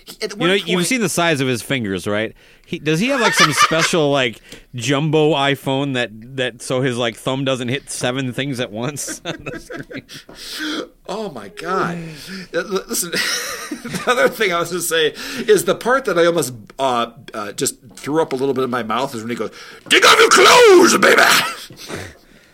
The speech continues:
Speaker 2: One of the reasons I was kind of excited for this record is that there was a lot of legacy acts kind of coming back strong at that time, as I recall. This sounded like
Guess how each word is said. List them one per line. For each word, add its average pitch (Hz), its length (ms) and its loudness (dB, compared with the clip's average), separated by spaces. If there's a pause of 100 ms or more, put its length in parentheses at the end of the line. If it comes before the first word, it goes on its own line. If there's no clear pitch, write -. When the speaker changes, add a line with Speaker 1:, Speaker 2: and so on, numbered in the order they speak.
(400)
Speaker 2:
One 226 180 0
of 339 60 2
the 247 80 4
reasons 185 200 0
I 180 40 4
was 156 160 0
kind 175 120 -2
of 143 60 0
excited 170 340 -2
for - 100 -6
this 127 180 -4
record 127 260 -2
is 131 120 -2
that 143 120 0
there 180 140 0
was 233 240 0
a 185 100 -4
lot 175 220 0
of 180 100 2
legacy 139 480 0
acts 123 380 -4 (360)
kind 180 200 -2
of 147 80 -4
coming 165 240 -2
back 143 240 -2
strong 175 320 -2
at 156 80 -4
that 123 180 0
time, 123 220 -2
as 113 100 -2
I 117 60 0
recall. 117 440 0 (560)
This 175 220 0
sounded 262 220 0
like 220 200 0